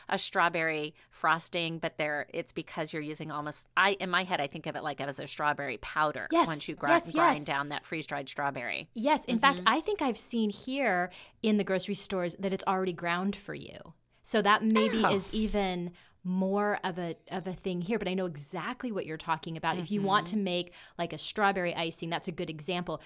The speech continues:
Speaker 2: but you don't want to use a, artificial flavoring,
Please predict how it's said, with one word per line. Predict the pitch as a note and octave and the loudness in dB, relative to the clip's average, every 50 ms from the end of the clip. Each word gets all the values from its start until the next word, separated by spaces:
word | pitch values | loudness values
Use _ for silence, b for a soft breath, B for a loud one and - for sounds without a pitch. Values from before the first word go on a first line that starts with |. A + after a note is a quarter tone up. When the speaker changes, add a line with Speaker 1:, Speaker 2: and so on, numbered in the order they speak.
| B B | B B
Speaker 2:
but | G#3 G#3 | 0 2
you | G#3+ G#3 G3 | 2 4 4
don't | G3+ F#3+ F3+ | 2 2 2
want | F#3 F#3 F3+ | 0 0 -2
to | - F#3 | -4 -4
use | F3+ F3+ E3+ E3+ E3 D#3+ D#3 - b b b b _ _ _ _ _ - | -2 -2 0 0 -2 -4 -6 -10 b b b b _ _ _ _ _ -8
a, | E3+ - - | -8 -8 -2
artificial | - G3 F#3+ F3+ E3+ F#3 F3 - E3+ | 0 0 0 2 0 -4 -6 -6 -8
flavoring, | - - D#3+ D3+ D3 F3+ G3+ A#3+ D4+ F#4+ | -8 -10 -10 -10 -8 -6 -6 -6 -6 -8